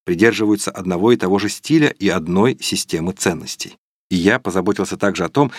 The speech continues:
чтобы все специалисты по подбору персонала придерживались стандартов, установленных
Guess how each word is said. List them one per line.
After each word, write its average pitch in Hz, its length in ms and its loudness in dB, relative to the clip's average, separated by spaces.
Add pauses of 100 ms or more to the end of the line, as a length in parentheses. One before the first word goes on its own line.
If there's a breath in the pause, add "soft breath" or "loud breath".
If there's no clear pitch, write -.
(100)
чтобы 113 280 0
все 127 280 2
специалисты 104 560 0
по 95 100 -2
подбору 101 400 0
персонала 98 640 -2 (400)
придерживались 95 600 0
стандартов, 85 640 -4 (240)
установленных 87 800 -2